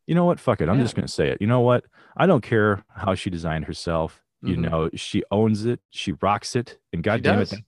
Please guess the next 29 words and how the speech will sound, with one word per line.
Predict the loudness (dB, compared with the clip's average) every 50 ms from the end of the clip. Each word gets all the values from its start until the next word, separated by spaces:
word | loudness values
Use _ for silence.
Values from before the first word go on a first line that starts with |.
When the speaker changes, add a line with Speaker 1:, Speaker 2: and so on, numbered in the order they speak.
| _ -8
Speaker 1:
that's | -8 -8 -6
sexy | -2 -2 -2 -2 0 0 0 2
on | 2 0
its | 0 -2 -2
own. | -2 -2 -2 -4
God | -4 -4 -4 -2
Speaker 2:
It | 2
Speaker 1:
damn | 2 4
it. | 4
Speaker 2:
is. | 2 0 -4 -10 -8
That | -6 -4
is | -4 -4 -4
totally | -2 0 0 0 0 -2
sexy | -4 -6 -6 -6 -6 -8 -8
on | -8 -8
its | -8 -6 -6
own. | -6 -6 -6 -10 -12 _ _ _ _ _ _ _ _ _ _ _ _ -10
Speaker 1:
That | -8 -8 -6
is | -8 -10 -10
hot | -6 -2 0 0 0 -2 -4 -12 _ -6
with | -6 -4 -2 -2
an | -4 -2 0
A | 0 0
W | 0 0 0 0 0 0 -2 -4
T, | -4 -6 -6 -6 -6 -8 _ -10
let | -8
me | -6 -6
tell | -4 -2 -2 -2 -2
you. | -4